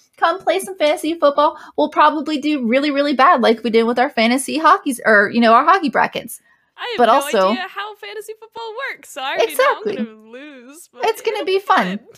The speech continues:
Speaker 1: Sometimes you just need to pick players based on their names. I usually find out that that <laughs> actually works out better than picking
Speaker 2: Yeah.
Speaker 1: people by skill, you know? It's
Speaker 2: Yeah.
Speaker 1: cool.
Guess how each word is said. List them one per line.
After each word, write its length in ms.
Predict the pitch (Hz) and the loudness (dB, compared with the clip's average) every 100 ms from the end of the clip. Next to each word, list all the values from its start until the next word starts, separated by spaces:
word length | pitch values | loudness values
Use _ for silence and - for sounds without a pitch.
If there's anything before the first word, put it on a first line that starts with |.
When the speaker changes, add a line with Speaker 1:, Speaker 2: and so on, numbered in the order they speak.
| 392 | -4
Speaker 1:
Sometimes 480 | - 359 381 381 392 | 0 0 2 0 -2
you 60 | 285 | -8
just 160 | 285 - | -8 -4
need 120 | 247 | -2
to 60 | |
pick 220 | 254 226 - | -2 -4 0
players 280 | 208 214 | 0 0
based 240 | 214 196 208 | 0 -2 -2
on 80 | 190 | -2
their 100 | 180 | -2
names. 280 | 185 175 180 | -4 -6 -4
I 60 | |
usually 360 | 175 220 190 196 | -2 -4 -4 -4
find 240 | 196 190 | -2 -2
out 220 | 190 185 | 0 -2
that 120 | 190 190 | -4 -2
that 180 | 190 240 | 0 2
<laughs> 100 | 349 | -2
actually 240 | - 262 | -4 -2
works 240 | 247 262 - | 0 2 2
out 140 | 277 | 2
better 180 | 262 262 | 4 4
than 140 | 254 | 2
picking 280 | 277 294 330 | -2 -6 -8
Speaker 2:
Yeah. 80 | 339 | -6
Speaker 1:
people 200 | 302 233 | -6 -2
by 200 | 254 330 | 2 2
skill, 480 | - - - 175 190 | 0 2 4 4 4
you 120 | 208 | 2
know? 220 | 208 220 | 2 2
It's 160 | 302 - | 2 0
Speaker 2:
Yeah. 60 | |
Speaker 1:
cool. 300 | - 190 - | 0 2 0